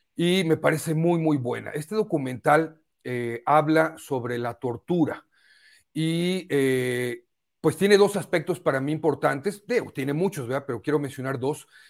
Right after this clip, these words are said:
El aspecto periodístico, en primer lugar, cómo está ensamblado el documental, cómo está hecho, cómo consiguieron que participaran los personajes que participan en este documental,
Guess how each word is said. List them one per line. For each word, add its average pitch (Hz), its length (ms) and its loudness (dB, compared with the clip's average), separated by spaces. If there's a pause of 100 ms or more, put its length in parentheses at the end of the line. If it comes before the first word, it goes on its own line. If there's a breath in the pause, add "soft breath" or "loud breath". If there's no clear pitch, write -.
El 139 80 -4
aspecto 202 420 2
periodístico, 135 720 -4
en 104 80 -12
primer 123 300 -4
lugar, 143 400 0 (340)
cómo 160 220 4
está 160 160 -4
ensamblado 135 400 -2
el 135 80 -4
documental, 113 560 -4
cómo 131 220 -6
está 123 240 -4
hecho, 131 280 -6
cómo 160 280 -4
consiguieron 151 720 0 (400 soft breath)
que 143 140 0
participaran 143 920 2
los 135 200 0
personajes 143 680 0
que - 120 -8
participan 131 540 -6
en 131 40 -6
este 131 160 -4
documental, 120 720 -2